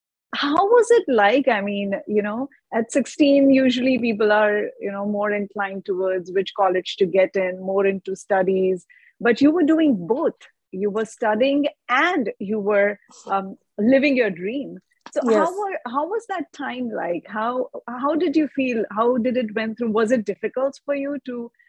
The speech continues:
Speaker 1: uh, pursue this at an early age along with, uh, studying?
Speaker 2: Honestly, uh,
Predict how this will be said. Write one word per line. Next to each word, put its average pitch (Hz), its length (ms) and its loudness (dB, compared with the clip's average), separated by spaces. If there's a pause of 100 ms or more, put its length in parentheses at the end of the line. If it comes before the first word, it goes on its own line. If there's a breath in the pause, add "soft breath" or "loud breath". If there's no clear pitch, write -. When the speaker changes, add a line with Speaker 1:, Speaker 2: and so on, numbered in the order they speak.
(140)
Speaker 1:
uh, 196 220 -2
pursue 226 520 0
this 254 400 -2
at 226 140 -4
an 233 140 -4
early 202 400 -6
age 202 320 -4 (100)
along 196 260 -4
with, 196 240 -4 (160)
uh, 180 180 -4
studying? 196 600 -4 (640)
Speaker 2:
Honestly, 294 720 -2
uh, 208 220 2